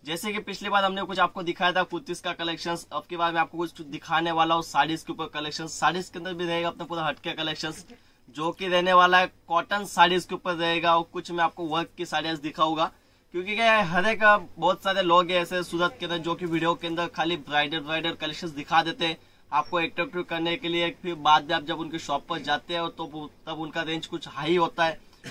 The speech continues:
वैसा हमारे पास कोई भी चीज़ आपको आज नहीं रहने वाला है। जो भी मैं आपको चीज़ दिखाऊंगा आपके budget के अंदर चीज़ रहेगी, जो भी एक चीज़ रहेगी।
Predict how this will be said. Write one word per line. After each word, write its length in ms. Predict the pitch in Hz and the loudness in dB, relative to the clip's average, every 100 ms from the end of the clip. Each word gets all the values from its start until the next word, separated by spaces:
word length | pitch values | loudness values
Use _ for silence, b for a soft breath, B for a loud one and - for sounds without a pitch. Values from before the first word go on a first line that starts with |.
| 131 | -4
वैसा 300 | 165 170 202 | -2 6 8
हमारे 220 | 196 202 | 10 6
पास 200 | 196 190 | 4 -2
कोई 160 | - 185 | -2 -4
भी 120 | 190 | -4
चीज़ 200 | 180 170 | -8 2
आपको 260 | 175 - 175 | 2 4 4
आज 220 | 170 156 | 4 4
नहीं 200 | 151 175 | 0 0
रहने 200 | 180 175 | 2 2
वाला 220 | 170 170 | 4 4
है। 80 | 175 | 2
जो 160 | 139 156 | -2 -6
भी 120 | 185 | 0
मैं 120 | 185 | 6
आपको 220 | 175 - | 6 4
चीज़ 200 | 180 185 | -10 -8
दिखाऊंगा 500 | 143 151 170 175 175 165 | -10 -6 2 4 6 4
आपके 220 | 147 170 | 4 -6
budget 440 | 113 135 160 170 | -4 -2 0 -2
के 100 | - | -2
अंदर 180 | 175 170 | -4 -2
चीज़ 280 | 160 165 139 | -4 -6 -2
रहेगी, 220 | 143 135 | -4 -2
जो 160 | 131 131 | -4 -6
भी 120 | 131 | -6
एक 80 | 127 | -8
चीज़ 240 | - 120 123 | -10 -12 -8
रहेगी। 320 | 117 110 | -6 -6